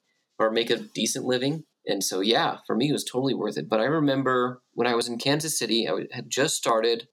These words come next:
and my parents came to my first main, my first, you know, big classical concert. And I had to play this solo in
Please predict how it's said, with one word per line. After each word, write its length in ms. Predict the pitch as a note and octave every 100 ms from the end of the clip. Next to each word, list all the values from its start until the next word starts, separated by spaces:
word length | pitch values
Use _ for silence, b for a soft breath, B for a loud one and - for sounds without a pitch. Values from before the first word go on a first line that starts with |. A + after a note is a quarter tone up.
| -
and 240 | C3 A#2+
my 180 | A#2 A2
parents 460 | G#2+ D3+ C#3 C#3 -
came 500 | - A#2 G#2+ G2+ G#2+ _ _ -
to 100 | B2
my 200 | A2+ A2+
first 520 | - B2+ A#2 - - _ -
main, 440 | A#2 A#2 A2 G#2+ -
my 100 | A2
first, 340 | G#2+ A2+ - -
you 80 | A2+
know, 180 | F#2+ F#2+
big 180 | A2 B2
classical 520 | - G2+ G#2+ - G2
concert. 480 | - - - - - _
And 300 | - - -
I 60 | A2+
had 140 | A#2+
to 60 | A#2
play 200 | - C3
this 200 | A2+ -
solo 540 | C#3 A#2 G#2 F#2 F#2 _ _ _ -
in 360 | A2 F#2+ -